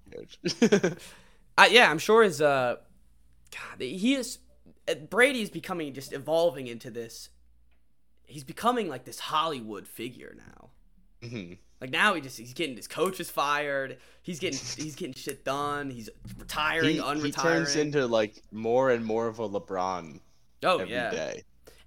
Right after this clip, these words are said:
Speaker 2: And it's funny, he
Speaker 1: Every
Speaker 2: went,
Speaker 1: day.
Speaker 2: he went about eighteen years in New England without a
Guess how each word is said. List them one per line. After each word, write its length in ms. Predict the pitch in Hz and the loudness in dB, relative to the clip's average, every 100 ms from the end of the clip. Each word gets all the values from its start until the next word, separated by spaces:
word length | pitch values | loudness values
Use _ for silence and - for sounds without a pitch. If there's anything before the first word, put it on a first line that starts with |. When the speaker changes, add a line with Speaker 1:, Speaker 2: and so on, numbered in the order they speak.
| - | -6
Speaker 2:
And 180 | 220 214 | -4 -2
it's 160 | 208 - | -4 -2
funny, 240 | 220 262 | 0 0
he 220 | 170 147 240 | 0 -2 0
Speaker 1:
Every 160 | 339 320 | 0 -2
Speaker 2:
went, 40 | - | -6
Speaker 1:
day. 80 | - - _ | -12 -20 _
Speaker 2:
he 160 | - 233 | -2 0
went 160 | 320 | 0
about 320 | 247 226 - - - | 4 4 2 -4 -4
eighteen 760 | 214 220 - 208 196 170 139 | -2 -4 -6 -6 -4 -4 -4
years 440 | 139 160 123 98 | -4 -4 -6 -8
in 100 | 110 | -8
New 160 | 113 104 | -6 -6
England 360 | 110 90 82 101 | -8 -12 -14 -14
without 420 | 117 - 170 | 0 4 4
a 100 | 170 | 2